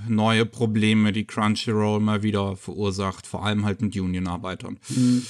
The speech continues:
Speaker 1: <laughs> Ach ja, wir haben noch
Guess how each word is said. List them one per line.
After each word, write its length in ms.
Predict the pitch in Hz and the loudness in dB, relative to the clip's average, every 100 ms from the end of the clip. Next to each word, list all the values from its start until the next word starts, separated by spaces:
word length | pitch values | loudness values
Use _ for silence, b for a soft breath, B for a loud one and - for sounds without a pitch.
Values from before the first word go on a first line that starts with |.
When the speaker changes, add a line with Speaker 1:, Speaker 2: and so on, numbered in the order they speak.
| B B B B - | B B B B -2
Speaker 1:
<laughs> 100 | - - - B B B B B _ _ - B B B B B B | 0 0 -4 B B B B B _ _ -20 B B B B B B
Ach 240 | 381 392 - | 2 2 4
ja, 280 | 330 330 302 B B B _ _ _ | 4 4 2 B B B _ _ _
wir 160 | - 190 | 0 2
haben 220 | 240 240 | 4 2
noch 260 | 240 214 | 2 2